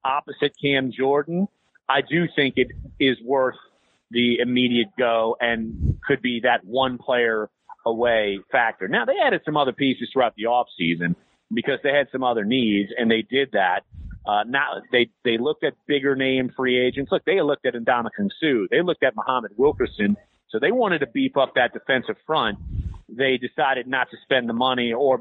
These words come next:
take the risk on those guys. But me personally, I think it was well worth the risk. And if the Saints are very good this year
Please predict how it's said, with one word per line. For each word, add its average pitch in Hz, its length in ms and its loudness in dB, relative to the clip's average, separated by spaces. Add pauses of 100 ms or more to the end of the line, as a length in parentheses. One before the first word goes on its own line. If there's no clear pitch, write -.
(120)
take 123 180 -2
the 120 60 -4
risk 123 300 0
on 117 100 -2
those 120 240 0
guys. 98 420 0
But 131 200 0 (340)
me 190 160 -2
personally, 190 600 0 (120)
I 147 140 2
think 160 240 -4
it 151 40 0
was 131 260 0
well 131 240 0
worth 123 260 -2
the 113 80 -4
risk. 110 320 2 (580)
And 151 220 0
if 180 120 0
the 170 160 -2
Saints 214 220 0
are 185 60 0
very 190 300 2
good 196 280 0 (440)
this 202 220 4
year 220 340 0